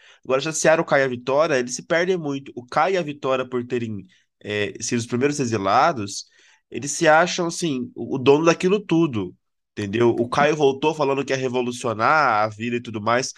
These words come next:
não funcionou, voltou pro exílio depois de novo. A Jaciara, com, com aquele, com aquela dramatização dela de novela mexicana, a vitimização também não funciona, também não cola. Então, eles querem comandar tudo e querem tentar,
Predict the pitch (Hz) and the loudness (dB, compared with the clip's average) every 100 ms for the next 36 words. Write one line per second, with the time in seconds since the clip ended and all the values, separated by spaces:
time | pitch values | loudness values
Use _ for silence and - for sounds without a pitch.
0 | - _ 135 156 160 147 123 110 131 143 | -20 _ -4 -4 -4 -4 -4 -2 0 0
1 | 131 160 156 139 131 123 120 117 107 98 | 0 -4 -4 -6 -2 -4 -2 -4 -4 -6
2 | 110 135 147 - - - 143 147 147 156 | -4 -4 -8 -16 -20 -12 -4 -2 0 4
3 | 139 131 131 123 139 143 139 139 135 127 | 4 4 0 -6 -6 -2 -2 0 0 2
4 | 135 139 - 127 123 131 131 113 120 120 | 2 2 -2 -2 -2 -4 -4 2 2 0
5 | 120 120 127 - 117 104 107 123 107 98 | -4 -4 -4 -8 -10 -4 0 0 -2 -4
6 | 107 117 120 127 113 120 120 120 131 147 | -6 -8 -6 -2 -2 -2 -4 -2 -2 -4
7 | 143 - 117 123 135 143 151 135 139 143 | -8 -4 -2 -2 -2 -4 0 4 6 4
8 | - - - _ 147 - 180 165 175 170 | -2 -16 -20 _ -10 -4 -2 0 -2 0
9 | 175 165 175 190 _ 185 226 196 190 185 | 0 2 2 2 _ -6 -6 -6 -8 -2
10 | 196 202 190 202 190 180 190 220 302 | 2 2 0 -2 -2 2 4 4 0